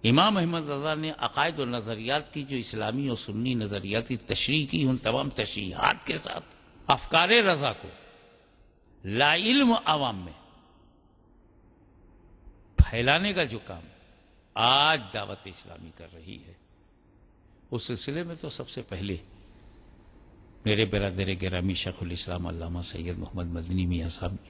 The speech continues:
सज्जादा नशीन आस्ताना मुहद्दिस आजम हिंद ने तो बाकायदा किताब लिखी और तमाम अवहाम और खफा का इजाला फरमाया। मैं चालीस साल से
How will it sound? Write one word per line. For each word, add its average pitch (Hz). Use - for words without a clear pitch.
सज्जादा 90
नशीन 87
आस्ताना 120
मुहद्दिस 110
आजम 107
हिंद 107
ने -
तो -
बाकायदा -
किताब -
लिखी -
और -
तमाम 165
अवहाम 127
और 117
खफा 147
का 135
इजाला 110
फरमाया। 82
मैं 123
चालीस 131
साल 90
से -